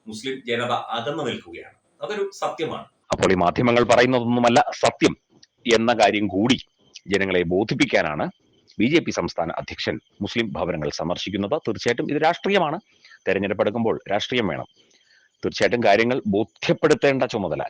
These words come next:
ജനങ്ങളെ ബോധ്യപ്പെടുത്തേണ്ട ചുമതല ഒരു പാർട്ടിയുടെ സംസ്ഥാന അധ്യക്ഷന് ഉണ്ട്.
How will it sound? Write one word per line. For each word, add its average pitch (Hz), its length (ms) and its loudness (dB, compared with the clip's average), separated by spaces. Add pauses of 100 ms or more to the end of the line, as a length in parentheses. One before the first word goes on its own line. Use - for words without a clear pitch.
ജനങ്ങളെ 95 340 0
ബോധ്യപ്പെടുത്തേണ്ട 104 680 -2
ചുമതല 73 280 -4 (420)
ഒരു 90 120 0 (220)
പാർട്ടിയുടെ 90 460 0
സംസ്ഥാന 85 300 -6 (180)
അധ്യക്ഷന് - 420 -10 (180)
ഉണ്ട്. 117 160 -2